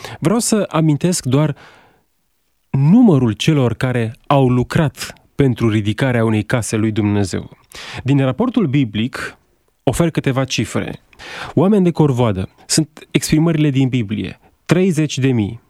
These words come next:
lucrau o lună în Liban, două acasă, câte zece mii cu schimbul. Apoi,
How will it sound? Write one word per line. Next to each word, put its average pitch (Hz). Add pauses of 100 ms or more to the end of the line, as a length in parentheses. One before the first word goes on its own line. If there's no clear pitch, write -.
lucrau 135
o 127
lună 123
în 107
Liban, 120
două 101
acasă, 131
câte -
zece 113
mii 123
cu 127
schimbul. 110 (680)
Apoi, 131